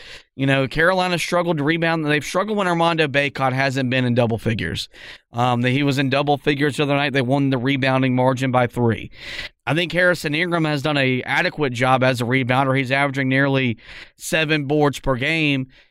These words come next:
You can't complain about that. I think for this, th-, th-, this team to become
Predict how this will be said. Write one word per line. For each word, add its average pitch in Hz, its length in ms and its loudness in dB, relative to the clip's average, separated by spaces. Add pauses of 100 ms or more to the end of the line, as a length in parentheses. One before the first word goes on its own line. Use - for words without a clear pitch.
You 127 100 -2
can't 160 320 0
complain 156 400 0
about 123 300 -2
that. 98 320 -2 (360)
I 139 120 -2
think 175 260 -4
for 175 160 0
this, 160 300 0
th-, 139 220 -2
th-, 143 320 0
this 151 200 0
team 160 380 0
to 143 100 0
become 135 680 0